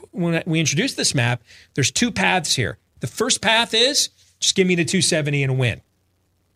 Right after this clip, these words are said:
That's George W. Bush two thousand four, put a marriage amendment on the ballot in Florida and Ohio, and let's just, you know, get our win and get out.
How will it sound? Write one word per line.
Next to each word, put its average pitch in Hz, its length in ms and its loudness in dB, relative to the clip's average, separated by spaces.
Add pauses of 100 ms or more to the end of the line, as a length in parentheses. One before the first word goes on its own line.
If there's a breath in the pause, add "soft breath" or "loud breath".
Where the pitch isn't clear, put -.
(380)
That's 139 200 2
George 185 260 2
W. 185 220 2
Bush 185 200 2
two 196 140 -2
thousand 180 360 2
four, 208 420 2 (240 loud breath)
put 208 100 4
a 190 60 4
marriage 202 340 4
amendment 202 280 2
on 180 100 4
the 180 80 2
ballot 196 360 4
in 170 80 -2
Florida 185 320 0
and 175 60 -2
Ohio, 202 640 2 (320 loud breath)
and 170 280 4
let's 165 200 4
just, - 240 2
you 175 80 2
know, 147 320 0 (280)
get 190 160 4
our 180 120 4
win 180 240 2
and 160 120 -2
get 143 120 2
out. 113 200 0